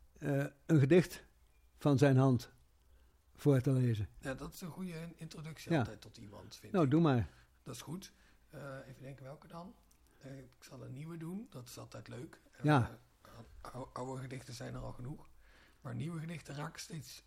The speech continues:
Speaker 2: op. Of nou, hopelijk niet natuurlijk, want je maakt steeds nieuwe. <laughs> Eh, maar deze heet, eh, Vluchtgevaar.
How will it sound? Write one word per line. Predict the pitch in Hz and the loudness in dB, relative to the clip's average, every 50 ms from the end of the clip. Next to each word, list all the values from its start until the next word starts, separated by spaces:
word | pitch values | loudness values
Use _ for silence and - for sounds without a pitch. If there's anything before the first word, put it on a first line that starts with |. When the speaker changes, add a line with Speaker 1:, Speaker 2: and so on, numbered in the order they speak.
| _ _ _ _ _ - | _ _ _ _ _ -14
Speaker 2:
op. | - - - - - _ _ _ _ _ _ _ _ _ _ _ _ _ _ _ _ _ _ _ _ _ _ _ _ _ _ _ _ _ _ _ _ | -12 -12 -12 -14 -20 _ _ _ _ _ _ _ _ _ _ _ _ _ _ _ _ _ _ _ _ _ _ _ _ _ _ _ _ _ _ _ _
Of | - 143 - - | -14 -12 -8 -6
nou, | 165 139 131 127 - | -4 -2 -2 -2 -4
hopelijk | - 160 - 147 127 120 | -6 -6 -8 -10 -8 -8
niet | 170 160 123 | -8 -8 -8
natuurlijk, | 113 113 - - 110 101 104 - - | -10 -12 -14 -12 -12 -14 -14 -14 -12
want | 123 123 - | -12 -12 -12
je | 139 | -10
maakt | 127 131 127 123 123 - - | -10 -10 -8 -10 -10 -12 -14
steeds | - - 131 123 120 - | -14 -12 -12 -12 -10 -10
nieuwe. | 147 143 123 98 98 98 - - - - - - 117 - 466 - - - - | -10 -10 -8 -10 -12 -14 -14 -16 -18 -14 -12 -12 -12 -12 -14 -18 -18 -12 -10
<laughs> | 175 151 - - - - - - - 151 - - | -8 -8 -8 -8 -10 -10 -10 -8 -10 -10 -10 -8
Eh, | - 135 131 127 | -6 -6 -4 -2
maar | 147 147 139 | -2 -2 -4
deze | 139 165 175 175 - | -4 -6 -6 -6 -4
heet, | 170 165 170 160 - - - - | -4 -6 -6 -8 -10 -16 -20 -14
eh, | - 135 | -12 -12
Vluchtgevaar. | 127 - - 175 170 - - - - 110 - 107 - 101 98 - | -12 -10 -8 -8 -8 -8 -8 -10 -12 -10 -10 -10 -10 -12 -14 -16